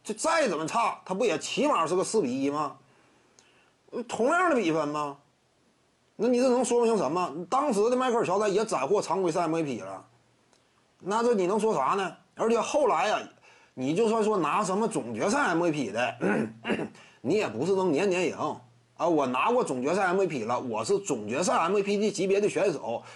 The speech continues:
之后你年年赢啊。托尼帕克拿没拿过？甚至别说托尼帕克，蒂姆邓肯拿没拿过？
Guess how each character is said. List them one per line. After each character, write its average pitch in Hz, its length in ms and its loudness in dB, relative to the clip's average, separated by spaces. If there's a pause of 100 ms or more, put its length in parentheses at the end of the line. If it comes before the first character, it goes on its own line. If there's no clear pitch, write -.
(140)
之 208 160 0
后 262 160 2
你 180 80 2
年 156 200 -2
年 180 200 0
赢 131 100 -2 (120)
啊。 92 160 -14 (240)
托 269 160 2
尼 240 140 4
帕 240 180 2
克 254 140 2
拿 160 160 0
没 233 80 2
拿 131 180 0
过？ 131 240 0 (480)
甚 262 220 0
至 269 60 2
别 294 120 2
说 269 140 4
托 254 160 0
尼 240 100 2
帕 233 160 2
克， 254 140 2
蒂 277 180 0
姆 220 100 2
邓 269 160 0
肯 160 140 -2
拿 147 160 0
没 220 80 2
拿 135 180 0
过？ 143 240 0